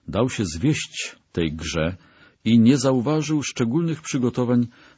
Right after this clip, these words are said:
do ofensywy w rejonie Stalingradu. W raporcie Krótka ocena sytuacji wroga z osiemnastego listopada czterdziestego drugiego roku, a więc przedednia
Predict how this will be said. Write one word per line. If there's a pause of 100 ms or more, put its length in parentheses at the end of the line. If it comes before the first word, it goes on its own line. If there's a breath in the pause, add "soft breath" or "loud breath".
do
ofensywy
w
rejonie
Stalingradu. (1200)
W
raporcie (380 soft breath)
Krótka
ocena
sytuacji
wroga
z
osiemnastego
listopada
czterdziestego
drugiego
roku, (520 soft breath)
a
więc
przedednia